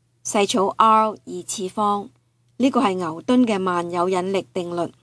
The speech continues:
令人驚訝嘅係，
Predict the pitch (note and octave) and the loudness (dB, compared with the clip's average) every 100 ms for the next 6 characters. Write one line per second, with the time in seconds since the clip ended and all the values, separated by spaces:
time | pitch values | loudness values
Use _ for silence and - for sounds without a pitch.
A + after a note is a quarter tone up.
0 | _ _ _ _ _ _ _ _ _ _ | _ _ _ _ _ _ _ _ _ _
1 | _ _ _ _ _ _ A#3+ B3+ G3 G3 | _ _ _ _ _ _ 4 4 4 0
2 | D4 D4 A3+ G#3+ A3+ B3 G3+ F#3 | 2 4 2 0 0 -2 -2 -4